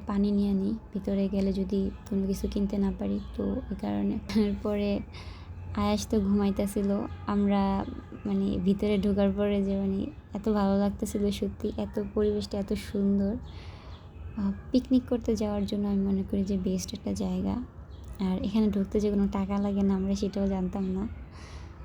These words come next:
তো ফাও ফাও ঢুকে গেছি। আসলে দুই হাজার চব্বিশ সালে আইসা কোথাও মানে কোনো পার্কে আপনি ফাও ঢুকতেছেন কোনো টাকা ছাড়া, এটা আপনার কাছে অনেক কিছু।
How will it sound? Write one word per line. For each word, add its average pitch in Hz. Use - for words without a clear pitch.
তো 196
ফাও 202
ফাও 202
ঢুকে 202
গেছি। 190
আসলে 214
দুই 190
হাজার 220
চব্বিশ 208
সালে 214
আইসা 202
কোথাও 202
মানে 202
কোনো 220
পার্কে 196
আপনি 202
ফাও 196
ঢুকতেছেন 196
কোনো 202
টাকা 196
ছাড়া, 202
এটা -
আপনার 196
কাছে 196
অনেক 190
কিছু। -